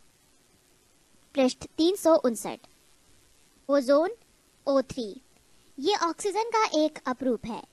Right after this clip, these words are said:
समुद्र तट से तीस से बत्तीस किलोमीटर की ऊंचाई पर इसकी सांद्रता अधिक होती है।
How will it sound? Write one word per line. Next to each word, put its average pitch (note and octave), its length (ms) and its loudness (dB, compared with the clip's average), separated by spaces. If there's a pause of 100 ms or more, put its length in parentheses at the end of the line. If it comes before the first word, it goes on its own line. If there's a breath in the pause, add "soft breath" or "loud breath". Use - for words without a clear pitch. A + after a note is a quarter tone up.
(160)
समुद्र C#4 380 -2
तट B3+ 260 -2
से F#4 180 -4 (100)
तीस F4+ 200 0
से G#4+ 140 -2
बत्तीस D4+ 400 -2
किलोमीटर B3+ 480 0
की D4+ 220 -4
ऊंचाई A#3+ 380 -2
पर F4 200 0 (320 loud breath)
इसकी G#4 280 -2
सांद्रता E4 520 0
अधिक C#4+ 360 0
होती A3+ 260 -4
है। G#3+ 160 -10